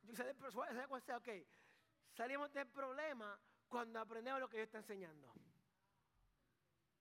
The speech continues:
¿Sabes que en las escuelas promueven y gradúan estudiantes simplemente por las calificaciones,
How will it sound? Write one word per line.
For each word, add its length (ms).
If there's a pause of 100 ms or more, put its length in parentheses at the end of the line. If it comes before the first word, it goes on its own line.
(1600)
¿Sabes 160
que 80
en 60
las 140
escuelas 480 (1000)
promueven 720
y 80
gradúan 340
estudiantes 840 (760)
simplemente 840
por 140
las 200
calificaciones, 1000